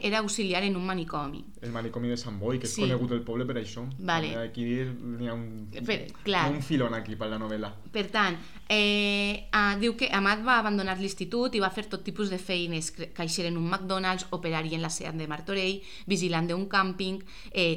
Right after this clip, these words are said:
Speaker 1: de fet, eh, el César viu a un càmping abandonat, vull dir que està tot molt ben tramat, va ser cambrer i crec que sap del que ens parlen les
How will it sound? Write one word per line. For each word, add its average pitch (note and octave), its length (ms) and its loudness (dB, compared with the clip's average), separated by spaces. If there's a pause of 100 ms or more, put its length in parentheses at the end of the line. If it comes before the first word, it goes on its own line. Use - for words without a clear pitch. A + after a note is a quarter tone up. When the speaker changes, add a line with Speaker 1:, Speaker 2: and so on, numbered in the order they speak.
Speaker 1:
de D#3 120 -2
fet, D#3+ 280 -6
eh, D3+ 680 0
el D#3 120 -4
César E3 360 -4
viu D#3 140 0
a D3 40 -4
un D3+ 80 -4
càmping D3+ 320 -2
abandonat, D3+ 480 -2 (240)
vull D#3+ 160 -4
dir D3 160 -8
que D3 140 -6
està D#3+ 180 -6
tot E3 160 -8
molt D#3+ 160 0
ben D3+ 160 -4
tramat, D#3 320 -2 (340)
va F3+ 60 6
ser F#3 180 -2
cambrer G#3 540 2 (380)
i A3+ 280 4
crec A3 180 0
que C#4+ 60 -4
sap A#3 220 2
del A3+ 100 0
que F3+ 140 -2
ens - 80 -8
parlen E3+ 240 0
les C#3 80 -4